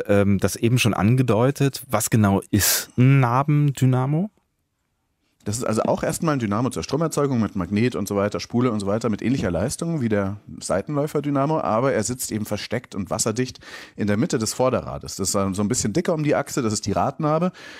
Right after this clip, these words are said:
Speaker 2: Da sitzt er drin, da wird auch die Drehenergie des Rades abgegriffen und in Strom umgewandelt.
Speaker 1: Okay,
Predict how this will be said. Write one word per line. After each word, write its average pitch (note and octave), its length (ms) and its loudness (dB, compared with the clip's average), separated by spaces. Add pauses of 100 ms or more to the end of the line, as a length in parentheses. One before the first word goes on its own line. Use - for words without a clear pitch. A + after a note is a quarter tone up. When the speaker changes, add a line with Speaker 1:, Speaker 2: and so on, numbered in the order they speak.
Speaker 2:
Da G2+ 100 0
sitzt A2 220 0
er F#2+ 40 0
drin, F3 200 2
da B2+ 100 2
wird A2+ 100 0
auch C3 120 0
die B2 100 -4
Drehenergie A#2 480 0
des G2+ 180 -4
Rades F2 280 -2
abgegriffen A2+ 640 -4
und F#2 160 -4
in F2+ 120 -2
Strom D#2 480 -8
umgewandelt. C#2+ 640 -10
Speaker 1:
Okay, D#2+ 380 0